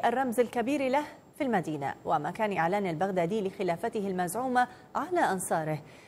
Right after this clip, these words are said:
إلا أن هذه المحاولات باءت بالفشل مع تقدم القوات الأمنية العراقية بصورة سريعة وقوية باتجاه تحرير هذا الجامع.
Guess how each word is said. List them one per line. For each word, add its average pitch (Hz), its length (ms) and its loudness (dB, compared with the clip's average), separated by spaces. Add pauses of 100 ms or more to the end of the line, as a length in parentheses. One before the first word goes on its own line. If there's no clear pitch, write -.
(120)
إلا 294 200 6
أن 403 100 2
هذه 254 300 2
المحاولات 196 600 2
باءت 185 280 0
بالفشل 208 680 -2 (100)
مع 151 200 0
تقدم 175 480 -2
القوات 180 440 -2
الأمنية 180 400 -2
العراقية 165 460 2
بصورة 208 600 -2
سريعة 214 640 -2 (220)
وقوية 185 600 0 (260)
باتجاه 233 480 2
تحرير 226 640 0
هذا 165 180 -2
الجامع. 165 460 -4